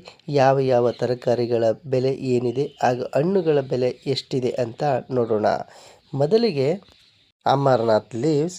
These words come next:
ಹದಿನಾಲ್ಕು ರೂಪಾಯಿ ಹೋಲ್‌ಸೇಲ್ ದರದಲ್ಲಿದ್ದರೆ, ಹದಿನಾರರಿಂದ ಹದಿನೆಂಟು ರಿಟೇಲ್ ದರದಲ್ಲಿ, ಹಾಗೆ ಹದಿನೇಳರಿಂದ ಇಪ್ಪತ್ತ್ಮೂರು ಸೂಪರ್ ಮಾರ್ಕೆಟಲ್ಲಿ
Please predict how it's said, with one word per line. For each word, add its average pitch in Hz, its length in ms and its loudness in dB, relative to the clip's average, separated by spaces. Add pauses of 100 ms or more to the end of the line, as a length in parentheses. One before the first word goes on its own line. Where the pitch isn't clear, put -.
(240)
ಹದಿನಾಲ್ಕು 151 560 2
ರೂಪಾಯಿ 135 260 0
ಹೋಲ್‌ಸೇಲ್ 135 400 0
ದರದಲ್ಲಿದ್ದರೆ, 131 560 0 (120)
ಹದಿನಾರರಿಂದ 170 800 0
ಹದಿನೆಂಟು 131 640 -2
ರಿಟೇಲ್ 117 420 -4
ದರದಲ್ಲಿ, 113 440 0 (460)
ಹಾಗೆ 196 340 0
ಹದಿನೇಳರಿಂದ 165 680 0
ಇಪ್ಪತ್ತ್ಮೂರು 147 720 -4 (340)
ಸೂಪರ್ 240 340 0
ಮಾರ್ಕೆಟಲ್ಲಿ 143 680 -2